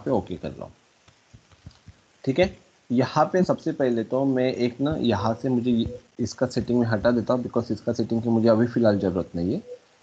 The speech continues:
तो इसलिए मैं इसको हटा देता हूँ। Reference,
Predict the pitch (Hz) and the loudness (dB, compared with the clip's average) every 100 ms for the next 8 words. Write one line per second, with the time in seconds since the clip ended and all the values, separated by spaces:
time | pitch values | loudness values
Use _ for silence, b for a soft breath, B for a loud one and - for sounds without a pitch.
0 | _ 120 110 110 131 120 - 180 123 92 | _ 0 0 0 2 2 0 -2 -2 -2
1 | 76 64 55 - - - _ - _ - | -4 -6 -12 -14 -20 -20 _ -14 _ -16
2 | - - - - - - _ _ _ _ | -16 -20 -20 -20 -20 -20 _ _ _ _
3 | _ _ _ _ _ _ _ _ _ _ | _ _ _ _ _ _ _ _ _ _
4 | _ _ _ _ _ _ _ _ _ _ | _ _ _ _ _ _ _ _ _ _
5 | _ _ _ _ _ - _ _ 117 117 | _ _ _ _ _ -20 _ _ -2 -2
6 | - 143 175 - | 2 -2 -2 -8